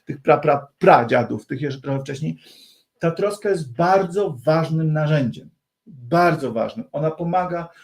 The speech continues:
w przeżywaniu dzieci, więc to jest bardzo ważne narzędzie.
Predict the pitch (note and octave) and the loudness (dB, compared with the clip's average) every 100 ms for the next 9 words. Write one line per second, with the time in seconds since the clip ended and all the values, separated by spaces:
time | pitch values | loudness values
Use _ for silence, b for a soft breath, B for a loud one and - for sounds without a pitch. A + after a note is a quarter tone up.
0 | b b b - - F#3 F#3+ F#3+ F#3+ D#3+ | b b b -10 2 4 6 4 2 0
1 | D#3 D#3 D#3 _ - A#2+ - D3 D3 - | 0 -2 -4 _ -20 -16 -4 -4 -4 -10
2 | A2 A2 _ _ _ _ _ _ _ C#3 | -14 -14 _ _ _ _ _ _ _ -14
3 | C#3 D#3 C3 A#2+ E3+ F3+ E3+ D#3+ D#3 C#3+ | -8 -8 -8 -2 2 2 2 0 0 0
4 | C#3+ C3+ A#2+ A2+ G#2+ C3+ | -2 -4 -2 -2 -2 -4